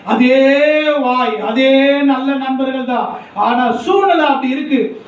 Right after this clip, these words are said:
அப்போ சூழ்நிலை அப்படி இருக்கணும்னா, ஒரு தேவ மனிதனா இருந்தா,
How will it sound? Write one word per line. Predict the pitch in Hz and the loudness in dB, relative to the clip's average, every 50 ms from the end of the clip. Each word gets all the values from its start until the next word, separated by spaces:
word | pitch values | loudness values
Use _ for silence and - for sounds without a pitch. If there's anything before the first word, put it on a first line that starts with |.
| - - - | -20 -10 -6
அப்போ | 220 240 - 330 302 - | -4 -4 -2 0 -2 -2
சூழ்நிலை | - 311 349 370 359 349 320 302 | -2 -2 -4 -2 0 0 0 0
அப்படி | 277 262 269 269 277 | 0 0 0 0 -2
இருக்கணும்னா, | 277 302 285 285 277 277 277 269 240 233 240 - - - - - - - | -2 -2 0 2 2 4 4 4 2 2 0 -4 -6 -10 -12 -14 -6 0
ஒரு | 220 226 226 - | 2 2 2 2
தேவ | 247 285 330 339 339 330 | 0 0 0 2 2 0
மனிதனா | 320 302 285 285 285 294 294 285 294 285 | 0 2 2 2 0 0 0 0 2 2
இருந்தா, | 277 269 262 254 254 254 262 254 233 208 - | 2 2 0 0 0 0 0 0 0 -2 -4